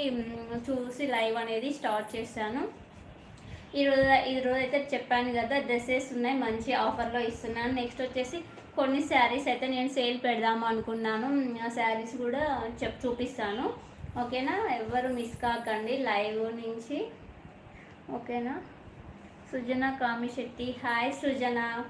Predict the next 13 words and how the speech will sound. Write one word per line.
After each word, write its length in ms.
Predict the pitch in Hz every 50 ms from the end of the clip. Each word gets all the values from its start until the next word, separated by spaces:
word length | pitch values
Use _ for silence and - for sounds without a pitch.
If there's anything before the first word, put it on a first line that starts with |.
| - - - - - - - - - - - - - - - - 269 262
నువ్వు 200 | 269 269 277 311 294 - - 285 - - - - - - - - - - - - - -
శారీ 360 | 330 277 269 269 277 285 311 320 320 311
ఉంది 180 | 294 294 320 392 370
సృజన, 320 | 359 302 277 277 262 262 262 269 294 302 302
మరి 140 | 302 269 269 269 262
ఈరోజైనా 420 | 262 262 269 269 269 262 262 269 262 254
బుక్ 180 | 247 233 226 233
చేసుకుంటూ 440 | 254 - - - - 277 269 262 254 247 247
నువ్వు 140 | 254 254 240
అడిగిన 300 | 233 240 240 254 254 262 285 - - -
శారీ, 360 | 254 233 233 233 226 240 262 302 480 539 - - - - - - - - - 262
మ్, 160 | 262 262 262 240 233 247
ఆఫర్లో 380 | 247 - 294 269 254 269 285